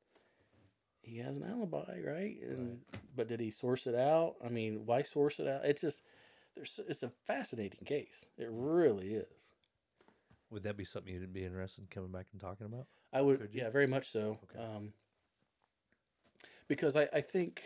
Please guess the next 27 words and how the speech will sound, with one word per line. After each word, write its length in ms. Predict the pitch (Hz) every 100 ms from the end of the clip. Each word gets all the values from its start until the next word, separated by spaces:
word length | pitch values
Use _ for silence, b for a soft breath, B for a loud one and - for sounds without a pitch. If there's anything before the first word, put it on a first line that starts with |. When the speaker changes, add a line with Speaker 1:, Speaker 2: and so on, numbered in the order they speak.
| -
Speaker 1:
we're, 180 | 160 147
we 160 | 151 147
are 120 | 143
at 140 | 151
a 40 | 127
point 380 | - 147 139 -
where 280 | 120 117
we 140 | 123 123
probably 400 | - - 240 113
should 280 | - 120 110
just 220 | 98 -
sh-, 60 | - _ _
show 160 | - 185
all 120 | 156
our 80 | 82
cards, 340 | - 76 69 -
right? 180 | 92 110 -
Speaker 2:
Right. 300 | 98 98 95 - b b b b b
Speaker 1:
And 560 | 110 113 117 113 110 117
this 180 | 139 160
is 80 |
what 140 | 135 120
we 80 | 110
got. 160 | 98 - B B
We 100 | 147
had 200 | 180 175
one, 400 | 151 175 190 185